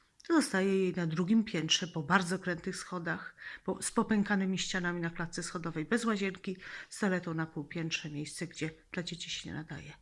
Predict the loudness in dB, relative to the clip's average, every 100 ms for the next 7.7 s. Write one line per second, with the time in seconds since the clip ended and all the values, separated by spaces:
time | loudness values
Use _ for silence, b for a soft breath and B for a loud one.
0 | B B B B B B -18 -20 -20 _
1 | 4 6 6 2 -4 -6 -2 0 0 -2
2 | -4 -4 -4 -8 -2 0 0 -2 -6 B
3 | B B -6 2 4 4 4 2 0 B
4 | B B -4 -2 0 4 6 8 8 6
5 | 6 4 2 2 -2 -8 _ 2 2 2
6 | 0 -4 -6 0 2 2 -2 -2 -4 0
7 | 0 2 0 0 -2 -4 -8